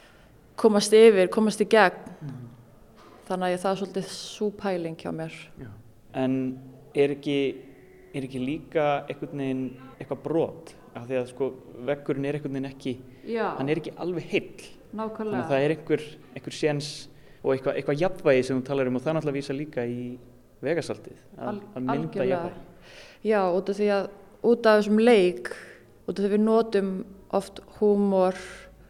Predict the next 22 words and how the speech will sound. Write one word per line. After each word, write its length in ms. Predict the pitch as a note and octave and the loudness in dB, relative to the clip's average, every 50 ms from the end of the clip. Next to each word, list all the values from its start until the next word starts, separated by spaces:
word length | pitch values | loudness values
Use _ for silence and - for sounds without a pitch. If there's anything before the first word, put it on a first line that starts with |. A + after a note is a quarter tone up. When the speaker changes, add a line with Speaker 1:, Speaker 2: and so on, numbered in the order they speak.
| - - - - _ _ - - - - - - - | -20 -20 -20 -20 _ _ -20 -20 -20 -20 -20 -14 -6
Speaker 1:
og 480 | - F#3 F3+ F#3 F#3 F#3 F#3 F#3 - - - | -4 0 0 2 2 2 2 0 0 -2 0
leik 520 | F#3 F#3+ F#3+ F#3 F#3 F3+ F3 F3+ F#3 - - - - - | 2 4 6 6 6 4 2 -2 -6 -14 -18 -20 -20 -10
til 240 | - - G#3 F#3+ F#3+ | -4 -2 0 0 0
þess 680 | F3 - - F#3+ F3+ - - - - - - - - - - - - - _ _ _ _ _ _ _ - | -4 -4 -4 -4 -4 -4 -6 -10 -10 -8 -10 -10 -10 -14 -20 -20 -20 -20 _ _ _ _ _ _ _ -10
að 120 | - F#3 F#3 | -4 -2 0
líða 200 | F#3 F3+ F3+ F3 F3+ | 2 2 0 0 0
betur 420 | F3+ E3+ D#3+ E3 - E3 E3 E3+ - - - - - - | 0 0 0 -2 -6 -10 -10 -10 -10 -16 -20 -20 -18 -12
Speaker 2:
Mhm. 120 | D3 D3 | -8 -4
Speaker 1:
eða 240 | F3 E3+ E3+ E3 E3 E3 | -4 -2 -2 -4 -4 -2
gera 220 | - F3+ F3 E3+ | -2 -2 -2 0
létt 380 | E3 E3 F3 E3+ - - - - - - - | -2 -2 -4 -4 -6 -12 -20 -20 -14 -6 -4
úr 180 | F3 E3+ E3+ - - - | -4 -4 -4 -6 -12 -6
hlutunum 500 | - F3 E3 F3 - D#3+ D#3 - E2 E3 - - - - - - - - - - - - - - _ - - | -4 -4 -4 -4 -6 -8 -8 -8 -10 -12 -14 -18 -20 -20 -20 -20 -20 -20 -20 -20 -20 -20 -20 -20 _ -6 0
og 520 | - G3 G3+ G3+ G3+ G3+ G3+ G3 - - - | 2 4 6 6 6 6 6 4 4 2 0
til 100 | A#3+ A3 | 0 2
að 100 | A#3 A3+ | 2 2
gefa 220 | A#3+ B3 B3 B3+ A#3+ | 4 4 4 6 6
manni 260 | A#3+ A#3+ A#3 A3+ A3+ | 6 4 4 4 2
von, 580 | G#3 G#3 A#3+ B3+ A3+ F#3 E3+ D#3+ - - - - | 2 4 6 6 8 8 6 4 2 -4 -10 -10
þannig 320 | - - F#3+ G3 G3+ G3+ | -10 -8 -6 -2 0 0
að 140 | F#3+ G3 G3 | 0 2 2
það 160 | G3 F#3+ | 0 -2